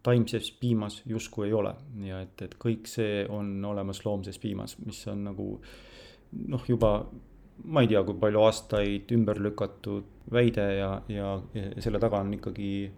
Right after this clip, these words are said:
väga tõsised ja korralikud teadusuuringud, mitte need ei ole lihtsalt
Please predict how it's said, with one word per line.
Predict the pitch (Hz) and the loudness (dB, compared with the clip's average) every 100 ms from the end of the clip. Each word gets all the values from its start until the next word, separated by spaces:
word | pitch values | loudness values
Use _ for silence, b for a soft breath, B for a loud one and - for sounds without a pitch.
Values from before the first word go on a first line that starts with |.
| - | 2
väga | 151 127 | 6 8
tõsised | 131 120 107 110 | 8 6 4 6
ja | 110 | 6
korralikud | 120 113 101 - - | 6 6 4 0 2
teadusuuringud, | 120 107 104 110 98 95 | 4 4 2 0 0 -2
mitte | 104 101 - 104 101 | -4 -6 -4 -2 0
need | 98 - 107 95 | -2 -6 -6 -4
ei | 98 | -2
ole | 95 95 | -2 -4
lihtsalt | 95 113 - - | -6 -10 -12 -16